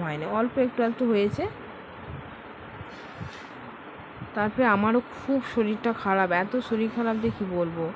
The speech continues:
তবু কী করবো, কাজ তো করতেই হবে। কে করবে বলো আমার কাজ? যে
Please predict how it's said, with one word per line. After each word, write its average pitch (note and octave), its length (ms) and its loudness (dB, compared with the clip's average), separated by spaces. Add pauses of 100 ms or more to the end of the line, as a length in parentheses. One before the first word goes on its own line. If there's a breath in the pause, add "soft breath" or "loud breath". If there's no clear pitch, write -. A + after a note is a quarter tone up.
(520 loud breath)
তবু B3 240 4
কী B3 160 0 (100)
করবো, A#3 280 6
কাজ G#3 320 6
তো A3+ 140 0
করতেই G#3 300 2
হবে। G3+ 200 2 (120)
কে B3+ 100 2 (160)
করবে F#3+ 260 2
বলো F#3 280 4
আমার F#3 200 0 (120)
কাজ? F3+ 160 -2 (1500)
যে G3 100 0